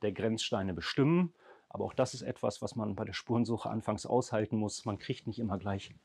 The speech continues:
alle Antworten. Wir nähern uns, äh, sage ich mal, der Aufklärung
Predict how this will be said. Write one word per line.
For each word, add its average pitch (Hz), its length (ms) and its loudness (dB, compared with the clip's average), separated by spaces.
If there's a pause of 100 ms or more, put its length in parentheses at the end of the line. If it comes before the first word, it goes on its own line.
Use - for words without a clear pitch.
(120)
alle 92 260 6
Antworten. 90 640 -4 (300)
Wir 98 140 0
nähern 107 420 4
uns, 95 420 -2
äh, 90 300 0 (180)
sage - 240 0
ich - 140 -2
mal, 110 100 4
der 92 140 2
Aufklärung 87 640 -4